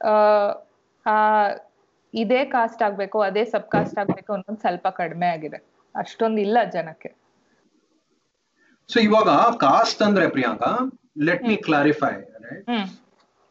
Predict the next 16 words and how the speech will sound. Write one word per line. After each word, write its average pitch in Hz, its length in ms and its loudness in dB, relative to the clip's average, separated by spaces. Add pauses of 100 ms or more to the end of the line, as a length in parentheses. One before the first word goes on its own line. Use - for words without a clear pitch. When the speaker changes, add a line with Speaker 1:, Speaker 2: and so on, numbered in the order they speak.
(1200)
Speaker 2:
ಅಂದ್ರೆ 180 200 0
ಇವಾಗ 175 260 2 (560)
ನಾನು, 196 520 4 (380)
let 170 180 -2
us 170 100 2 (100)
say, 170 140 2
ಸ್ಮಾರ್ಥ 175 720 0
ಬ್ರಾಹ್ಮಣ, 147 440 2
Speaker 1:
ಹ್ಮ್. 196 840 -4
Speaker 2:
ನಾನು 165 220 2
ಮಾಧ್ವ 175 500 0
ಬ್ರಾಹ್ಮಣನ 156 580 2
ಹೆ-, 143 340 0
ಹುಡುಗಿನ 156 400 2
ಮದ್ವೆ 160 360 2
ಆಗ್ತೀನಿ, 139 580 2